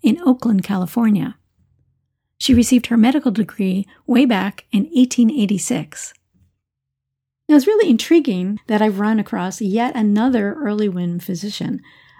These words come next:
I mean, I really wouldn't have suspected that there were that many, and it's amazing how many I keep running into as I'm doing this research. Anyway, around nineteen seventeen, Belle settles down in L A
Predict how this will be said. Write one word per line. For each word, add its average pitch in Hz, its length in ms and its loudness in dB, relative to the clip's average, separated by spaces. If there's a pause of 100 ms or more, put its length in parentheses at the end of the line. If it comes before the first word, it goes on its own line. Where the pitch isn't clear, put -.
I 233 60 0
mean, 214 220 0 (260)
I 220 60 -2
really 262 280 4
wouldn't 247 220 4
have 220 80 -4
suspected 202 800 -8 (120)
that 180 160 -10
there 185 140 -4
were 185 80 -4
that 180 200 -4
many, 202 480 -2
and 180 220 -4
it's 180 160 -6
amazing 202 480 0
how 190 160 -2
many 190 300 -2
I 190 120 -6
keep - 260 -8
running 175 240 -4
into 185 340 -4 (300)
as 202 120 -2
I'm 185 120 -2
doing 175 240 -2
this 165 160 -6
research. 185 480 -10 (1120)
Anyway, 214 560 2 (260)
around 349 320 2
nineteen 277 320 6
seventeen, 180 680 -2 (520)
Belle 247 340 4
settles 262 340 0
down 214 340 -2
in 202 380 -2
L 208 240 -4
A 175 420 -8